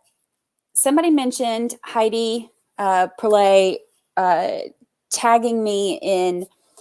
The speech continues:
a thing on Twitter, um, about our favorite lead detective,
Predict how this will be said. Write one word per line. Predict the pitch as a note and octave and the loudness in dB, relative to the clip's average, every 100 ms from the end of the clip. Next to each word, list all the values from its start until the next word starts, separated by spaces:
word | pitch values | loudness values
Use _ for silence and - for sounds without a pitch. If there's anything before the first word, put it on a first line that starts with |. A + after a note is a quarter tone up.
| - _ - | -20 _ -10
a | |
thing | F#3+ G#3+ F#3+ | -2 0 2
on | F#3 | 0
Twitter, | - A3 A3 A3 _ _ _ _ _ - - | 2 2 2 0 _ _ _ _ _ -18 -4
um, | G3+ G3 F#3 - | 2 2 2 0
about | F3+ G3 F#3 - - - _ - | 0 4 4 2 -4 -16 _ -2
our | F#3+ F#3+ F3+ F3 F3 F3+ _ _ _ _ _ _ _ | 0 0 0 0 -4 -8 _ _ _ _ _ _ _
favorite | - A#3 G#3+ G#3+ G3+ | 4 6 8 6 6
lead | A#3+ A3 | 6 6
detective, | G#3 B3+ C#4+ D#4+ B3 A#3 B3+ | 2 4 4 4 4 2 0